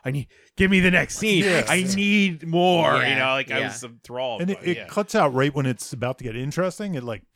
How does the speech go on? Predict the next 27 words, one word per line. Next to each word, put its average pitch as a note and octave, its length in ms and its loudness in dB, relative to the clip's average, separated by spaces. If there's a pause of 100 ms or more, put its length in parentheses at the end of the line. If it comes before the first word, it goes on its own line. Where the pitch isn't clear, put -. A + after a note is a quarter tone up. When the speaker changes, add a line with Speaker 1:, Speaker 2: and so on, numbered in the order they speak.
(120)
Speaker 2:
boom, F3+ 300 4
it - 40 0
Speaker 1:
Right. D3 120 4
Speaker 2:
cuts D3+ 160 2
Speaker 3:
Yeah. C#3+ 100 2
Speaker 2:
out. - 120 -8 (280)
And C#3+ 100 -6
then G3+ 120 4
it D#3+ 160 -2
shows D3+ 320 2
up D3 220 0
with C3 120 -6
some D3 200 -2
completely C3+ 440 -6
different C#3+ 320 -4
thing. A#2 100 -6
Speaker 3:
Creates E3+ 320 -2
Speaker 2:
You E3 40 -14
Speaker 3:
so D#3+ 200 -6
Speaker 2:
know? - 40 -4
Speaker 3:
much C#3+ 160 -6
suspense C3 640 -8
Speaker 2:
And D3 80 -2
Speaker 3:
for D3 40 2
Speaker 2:
you're D3+ 100 4
Speaker 3:
a, D3 40 2
Speaker 2:
like, B2 160 2